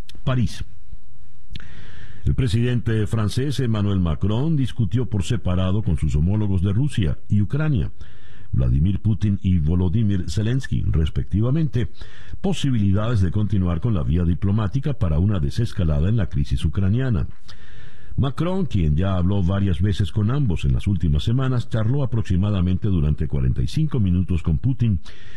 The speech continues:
y una hora con Zelensky, dentro de sus intentos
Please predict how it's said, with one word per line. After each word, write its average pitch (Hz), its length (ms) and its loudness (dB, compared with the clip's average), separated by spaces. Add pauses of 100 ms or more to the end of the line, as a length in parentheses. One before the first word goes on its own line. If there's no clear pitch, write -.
(140)
y 101 100 2
una 147 220 0
hora 120 200 -2
con 120 160 0
Zelensky, 120 640 0
dentro 113 440 0
de 78 60 2
sus 135 220 0
intentos 123 600 0